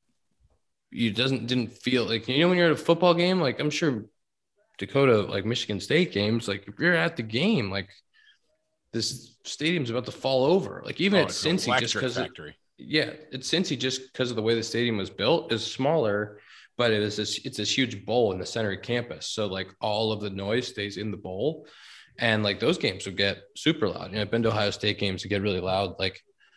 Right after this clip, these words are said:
Speaker 1: this game, you're like, it's not really ever that loud.
Speaker 2: No, Ohio State games don't,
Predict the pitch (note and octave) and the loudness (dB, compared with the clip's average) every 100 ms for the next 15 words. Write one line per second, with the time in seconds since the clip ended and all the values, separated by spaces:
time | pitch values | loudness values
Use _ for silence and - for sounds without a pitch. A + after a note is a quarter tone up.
0 | _ _ - C#3+ - B2+ A2+ A2 G#2 G2+ | _ _ -4 -2 0 2 2 2 2 0
1 | G2 - - _ _ _ _ _ _ _ | -2 -6 -20 _ _ _ _ _ _ _
2 | _ _ _ _ _ _ _ - _ - | _ _ _ _ _ _ _ -20 _ -8
3 | F3+ F#3 F3 E3 E3 D#3+ D3 C#3 C3 C#3 | -6 -4 -4 -6 -4 -2 -2 -2 -2 0
4 | C#3 - - C3 C3+ F#2+ F2+ F2+ F2+ A#2 | 0 0 -6 -6 -6 -4 -4 -2 0 2
5 | A#2 A#2 A2+ - G#2+ G2 F#2+ F2 F2+ | 0 -2 -4 0 0 0 -4 -6 -10